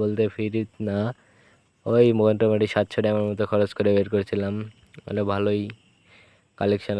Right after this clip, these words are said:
আছে। তোমরা দেখতেছো প্যারাং আছে, অনেক কিছুই আছে, গিটার, এই জায়গায় এই কাটানাটা আমি ফ্রিতে পাইছিলাম। আর দেখতেছো ফিস্ট আছে তিনটা, গ্লোবাল আছে সতেরোটা, অনেক গ্লোবাল ভাই, কি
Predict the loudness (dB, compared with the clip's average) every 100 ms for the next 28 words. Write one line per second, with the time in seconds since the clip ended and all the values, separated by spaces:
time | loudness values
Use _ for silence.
0 | -4 -4 -4 -4 -4 -4 -6 -8 -12 -6
1 | -6 -4 -4 -4 -4 -4 -4 -4 -6 -16
2 | -12 -6 -6 -6 -6 -4 -4 -2 -6 -8
3 | -14 _ _ _ _ _ -4 -2 0 2
4 | 2 0 0 0 2 0 -2 -6 -6 -6
5 | -6 -4 -4 -4 -4 -2 -2 -2 -4 -6
6 | -6 -8 -14 _ _ _ _ _ -14 -10
7 | -8 -8 -8 -12 -8 -10 -8 -10 -6 -4
8 | -4 -4 -10 -20 -20 -20 -20 _ _ -8
9 | -6 -4 -6 -6 -12 _ _ _ _ _
10 | _ _ _ _ 0 2 4 2 0 -4
11 | -6 -4 -2 -2 -2 -2 -4 -6 -6 -6
12 | -4 -4 -4 -6 -8 -8 -10 -8